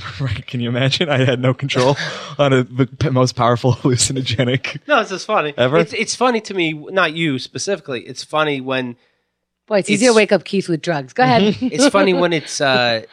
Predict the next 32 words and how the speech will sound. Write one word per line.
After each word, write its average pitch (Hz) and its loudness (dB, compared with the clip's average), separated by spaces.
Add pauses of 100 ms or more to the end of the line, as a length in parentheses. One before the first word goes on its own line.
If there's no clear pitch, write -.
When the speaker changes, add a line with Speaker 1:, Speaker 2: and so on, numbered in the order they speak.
(340)
Speaker 2:
it's 131 -12
funny 120 -4
when 147 -2
it's 160 -8
physical. - -6 (220)
Speaker 1:
Yeah, 127 2
Speaker 3:
Yeah. 139 -14
Speaker 1:
yeah. 123 2 (220)
It 131 4
was 127 2
Speaker 2:
like 156 -4
when, 165 -4
you 202 -2
know, 135 2
these 123 -6
drugs, 135 -4
you, 139 -12
you, 135 -10 (720)
you 139 -4
can't 170 -4
get 165 -2
off 165 0
the 156 -6
floor 143 -6
because 120 -10
of 110 -14
a 110 -12
drug. 131 -8
You 175 -14
can 208 -8
get 180 -2
up, 226 -2